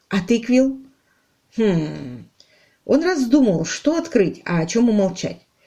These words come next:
Разговоры Картера Ли о занесении знаний в Национальный регистр возбудили моё любопытство. Я заинтересовался, как происходит регистрация исторических памятников, и выяснил, что это весьма сложная процедура.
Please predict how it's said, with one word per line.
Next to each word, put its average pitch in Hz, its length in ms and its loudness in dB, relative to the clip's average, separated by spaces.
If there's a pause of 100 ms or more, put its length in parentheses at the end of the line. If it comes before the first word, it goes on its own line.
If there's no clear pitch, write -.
(280)
Разговоры 240 540 2
Картера 254 400 2
Ли 254 300 4
о 208 120 -2
занесении 233 520 2
знаний 208 360 2
в 208 40 2
Национальный 214 600 2
регистр 220 400 2
возбудили 202 480 2
моё 247 220 6
любопытство. - 680 -4 (640)
Я 262 220 2
заинтересовался, 302 880 0 (100)
как 339 280 -4
происходит 277 560 2
регистрация 202 640 0
исторических 196 640 -2
памятников, - 540 -8 (420)
и 349 160 6
выяснил, 277 560 4
что - 180 -2
это 175 220 2
весьма 160 580 -2
сложная 165 540 0
процедура. 160 680 -2